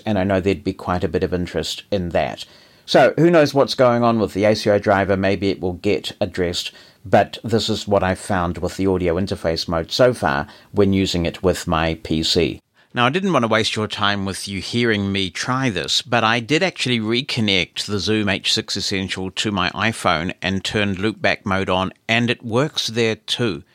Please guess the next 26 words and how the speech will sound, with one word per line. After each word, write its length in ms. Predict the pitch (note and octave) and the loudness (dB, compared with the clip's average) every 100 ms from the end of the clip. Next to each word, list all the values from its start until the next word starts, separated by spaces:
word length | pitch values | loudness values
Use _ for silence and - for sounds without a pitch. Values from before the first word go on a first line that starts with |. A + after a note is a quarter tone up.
| _ - | _ -2
So 300 | C3+ A#2+ - | 2 2 2
my 200 | A2 A2+ | 0 0
previous 500 | - F3 F3 D#3 - | -2 -4 -2 -2 -2
caveats 680 | D3 B2+ A#2+ G2+ - - - | -2 -2 -2 -2 -4 -8 -6
still 280 | - C3 | -4 -2
apply. 580 | F2+ - B2+ D#2+ G#1 B2+ - - - _ | -4 -4 -2 -2 -4 -8 -12 -20 -20 _
When 240 | A2 C#3 C3+ | 2 4 6
you've 180 | A#2 | 4
made 300 | A2+ A#2+ D#3 | 4 2 2
your 140 | D3 C#3 | 0 0
recording, 680 | B2+ - C#3 B2+ C#2+ F2+ F#2+ _ G#2+ | -2 -2 -2 0 -4 -8 -10 _ 0
the 100 | A#2+ | 4
levels 460 | B2+ A#2 B2 G2 | 4 2 -2 0
will 160 | A2+ G#2+ | -2 -2
be 160 | G2+ | -4
fixed 640 | F#2 - - - - - - - | -6 -2 -2 -2 -4 -4 -4 0
all 260 | B2 A#2+ | 2 2
on 280 | A2 G2+ G2+ | 2 0 0
one 420 | A2+ A2 G2+ F#2+ - | 2 2 2 -4 -4
track 480 | - B2+ D2+ - - | -4 -2 -2 -4 -10
if 180 | F#2+ G#2 | -8 -6
you 100 | F#2+ | -6
record 520 | G2 - A#2+ A2 F2+ | -8 -4 -2 -2 -2
this 240 | G#2 - | -4 -2
way. 340 | A2 G2 D#2 G#2 _ - | 0 0 -2 -12 _ 0
But 260 | B2+ A2 | 0 0